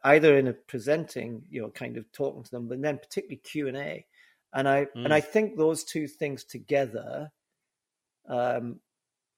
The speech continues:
Speaker 1: were, were the next steps after, after, after, uh, competing,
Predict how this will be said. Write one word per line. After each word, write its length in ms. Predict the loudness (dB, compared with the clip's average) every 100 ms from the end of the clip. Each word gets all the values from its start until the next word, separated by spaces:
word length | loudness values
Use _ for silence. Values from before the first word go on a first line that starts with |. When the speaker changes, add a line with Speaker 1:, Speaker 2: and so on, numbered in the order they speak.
| _ _ -6
Speaker 1:
were, 240 | -4 -4
were 160 | -4 -4
the 100 | -2
next 300 | -4 -6 -6
steps 340 | -4 -4 -4
after, 300 | -6 -6 -14 -12
after, 480 | -12 -10 -8 -8 -10 _ _ _ -12
after, 380 | -12 -8 -8 -8 _ -12
uh, 180 | -10 -10 -14
competing, 680 | -16 -10 -6 -6 -6 -12